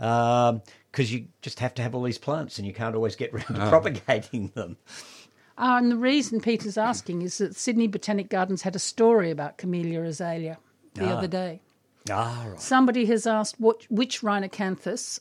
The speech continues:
Speaker 3: I didn't know there was lots of them. It's Rhinacanthus beesiana.
Speaker 1: Yes, I've got a funny feeling there are a number of Rhinacanthus species, um, uh,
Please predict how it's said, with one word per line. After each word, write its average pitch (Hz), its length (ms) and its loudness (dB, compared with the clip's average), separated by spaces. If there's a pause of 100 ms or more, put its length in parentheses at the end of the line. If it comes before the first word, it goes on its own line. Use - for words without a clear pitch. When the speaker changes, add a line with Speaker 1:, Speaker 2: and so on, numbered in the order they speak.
Speaker 3:
I 175 60 -4
didn't 165 240 -8
know 175 120 -2
there 165 160 -2
was 160 160 -8
lots 175 240 -8
of 180 120 -10
them. 233 160 -2
It's - 180 -8
Rhinacanthus 214 800 2
beesiana. 180 960 2 (920)
Speaker 1:
Yes, 113 280 -4
I've 139 160 0
got 175 100 -2
a 139 60 -4
funny 123 280 -2
feeling 110 380 0
there 104 180 2
are 113 180 2
a 104 60 0
number 110 400 0
of 85 100 -6
Rhinacanthus 90 760 -8
species, 92 840 -10 (340)
um, 98 720 -2 (360)
uh, 101 600 2